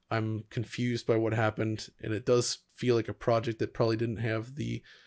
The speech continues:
the scope was too large for whatever time and budget that was allotted for this. But Richard, you've actually been playing on, on older consoles, right? And have found some things that are perhaps a little worse than I did.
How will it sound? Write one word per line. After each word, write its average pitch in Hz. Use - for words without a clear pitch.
the 127
scope 170
was 120
too 143
large 110
for 110
whatever 113
time 117
and 104
budget 104
that -
was 113
allotted 98
for -
this. -
But 120
Richard, 127
you've 190
actually 139
been 117
playing 117
on, 110
on 107
older 143
consoles, 101
right? 117
And 107
have 123
found 123
some 135
things 127
that 131
are 127
perhaps 143
a 139
little 131
worse 120
than 117
I 113
did. 104